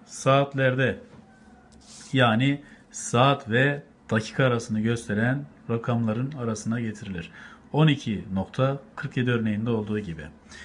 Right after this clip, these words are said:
Bir başka kullanım alanımız dörtten çok rakamlı sayılarda nokta işaretine başvuruyoruz. Örneğimiz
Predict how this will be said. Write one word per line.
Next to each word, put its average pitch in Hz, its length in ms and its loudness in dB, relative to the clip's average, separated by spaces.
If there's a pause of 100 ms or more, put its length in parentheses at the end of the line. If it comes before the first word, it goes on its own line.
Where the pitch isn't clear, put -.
(260)
Bir 160 180 8
başka 170 380 4
kullanım 143 340 2
alanımız 117 580 0 (140)
dörtten 151 460 4
çok 160 300 -2
rakamlı 143 360 0
sayılarda 123 720 0
nokta 127 320 -4
işaretine 117 520 -2
başvuruyoruz. 98 680 -4
Örneğimiz 104 720 -2